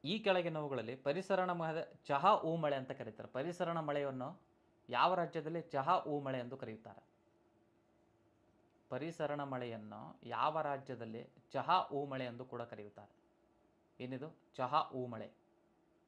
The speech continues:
ಚಹಾ ಹೂ ಮಳೆ ಅಂತಂದು ಕೃಷಿ ಕರೀತಾರೆ.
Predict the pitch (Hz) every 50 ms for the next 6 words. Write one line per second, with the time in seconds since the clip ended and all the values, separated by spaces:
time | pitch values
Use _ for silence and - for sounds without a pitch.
0 | _ _ _ _ _ _ _ _ _ _ _ _ _ _ _ _ _ _ _ _
1 | - - 131 127 156 143 123 147 - - _ _ _ _ - 151 170 175 165 156
2 | 147 147 143 135 131 135 120 113 - 120 - 139 - 120 110 107 - - - -